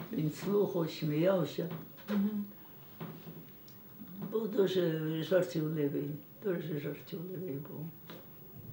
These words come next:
Speaker 2: А з вами спілкувався, з жінками, з
Speaker 1: Ні,
Speaker 2: вашою мамою?
Speaker 1: спілкувався, говорив,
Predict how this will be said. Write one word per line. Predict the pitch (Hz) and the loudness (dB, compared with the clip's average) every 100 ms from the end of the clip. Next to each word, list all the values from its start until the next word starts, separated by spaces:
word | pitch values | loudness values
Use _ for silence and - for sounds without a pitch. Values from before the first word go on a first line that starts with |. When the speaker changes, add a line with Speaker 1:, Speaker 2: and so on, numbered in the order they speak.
| - - - - - | -14 -16 -16 -10 0
Speaker 2:
А | 214 | 2
з | 214 | 6
вами | 233 233 240 | 8 8 6
спілкувався, | 233 247 233 233 254 262 - 269 254 | 4 0 0 4 6 6 4 2 2
з | 240 | 0
жінками, | 233 226 233 220 214 | -2 4 6 6 6
з | |
Speaker 1:
Ні, | 208 | 8
Speaker 2:
вашою | 214 - 220 220 | 10 10 8 8
мамою? | 240 | 8
Speaker 1:
спілкувався, | 247 226 220 214 208 - | 10 10 12 12 10 8
говорив, | 170 180 233 220 190 180 170 | 8 8 10 10 12 12 12